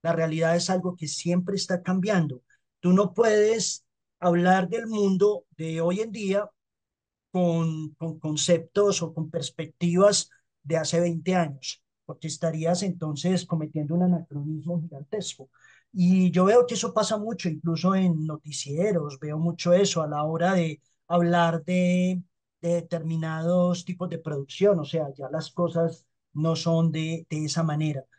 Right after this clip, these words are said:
Entonces, algo que me gusta justamente de esa disciplina de la antropología urbana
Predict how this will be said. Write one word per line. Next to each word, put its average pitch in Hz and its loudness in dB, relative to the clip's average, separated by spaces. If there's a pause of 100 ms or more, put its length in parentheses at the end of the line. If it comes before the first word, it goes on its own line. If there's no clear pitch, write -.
(240)
Entonces, 220 0
algo 233 0
que 247 0
me 202 2
gusta 180 2
justamente 196 2
de 160 0
esa 180 -4
disciplina 165 -2
de 196 2
la 160 0
antropología 151 -6
urbana 175 2